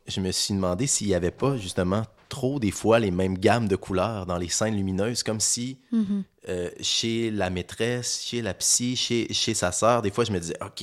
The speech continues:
Speaker 1: la gamme de couleurs, est, ou c'est peut-être vraiment subtil, euh, », puis j'étais pas en...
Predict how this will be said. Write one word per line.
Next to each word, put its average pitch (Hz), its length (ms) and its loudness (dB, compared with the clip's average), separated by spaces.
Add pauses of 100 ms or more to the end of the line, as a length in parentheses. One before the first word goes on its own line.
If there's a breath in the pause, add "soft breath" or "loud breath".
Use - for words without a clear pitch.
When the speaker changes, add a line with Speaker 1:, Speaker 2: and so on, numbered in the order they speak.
Speaker 1:
la 92 160 -2
gamme 110 260 -4
de 101 120 -2
couleurs, 107 340 0
est, 90 100 -4 (300 loud breath)
ou 107 60 -4
c'est 98 140 0
peut-être 101 220 -4
vraiment 98 240 -2
subtil, 117 600 -2
euh, », 90 300 2 (340 loud breath)
puis - 80 -8
j'étais - 180 -2
pas 107 100 0
en... 87 480 2